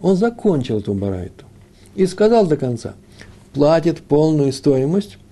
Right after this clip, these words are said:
И что делает? И, но эта стоимость будет за простой. Тот успел закончить. Саймугу камой. Вы гахи камар. И так сказал Рав.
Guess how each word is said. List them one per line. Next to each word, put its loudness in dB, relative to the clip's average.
И -6
что 0
делает? 0
И, 4
но 2
эта 0
стоимость 0
будет 0
за 0
простой. -4
Тот -2
успел 0
закончить. -2
Саймугу 2
камой. -6
Вы 2
гахи 0
камар. -6
И -4
так 0
сказал 0
Рав. -2